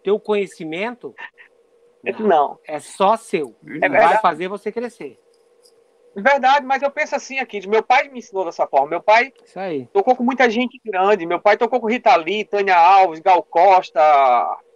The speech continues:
Speaker 1: Nossa, que
Speaker 2: percussão.
Speaker 1: animal.
Speaker 2: E
Speaker 1: Tânia
Speaker 2: assim,
Speaker 1: Alves. Sou fã pra
Speaker 2: Tânia
Speaker 1: caralho.
Speaker 2: Alves.
Speaker 3: Caralho.
Speaker 2: Eu conheci Gal, eu conheci Gal Costa no Rio, João Lira, violonista,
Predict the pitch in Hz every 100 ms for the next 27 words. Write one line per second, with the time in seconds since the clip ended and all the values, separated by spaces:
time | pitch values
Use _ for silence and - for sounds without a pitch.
0 | _ _ 147 185 185 196 202 190 185 156
1 | - 220 240 214 185 196 233 240 190 143
2 | _ _ _ _ _ _ _ _ _ 175
3 | 160 - 208 - 127 143 185 185 156 156
4 | 190 214 143 160 156 147 _ _ _ _
5 | - 220 220 - 247 247 226 - - 185
6 | 196 233 226 247 240 - 220 233 233 220
7 | 175 208 247 190 208 190 214 226 185 190
8 | 190 175 196 226 - 156